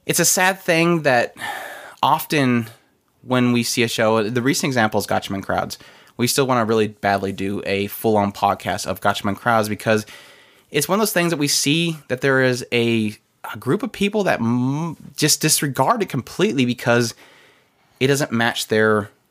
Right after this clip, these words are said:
social standards. It doesn't, doesn't match their political beliefs. Uh,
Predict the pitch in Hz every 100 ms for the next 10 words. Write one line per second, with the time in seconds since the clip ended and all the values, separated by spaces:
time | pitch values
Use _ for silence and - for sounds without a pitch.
0 | _ - 131 110 110 98 92 - - 120
1 | 127 117 123 131 120 117 - 110 104 -
2 | 113 110 107 98 95 92 - - - -
3 | - - _ 104 101 98 92 85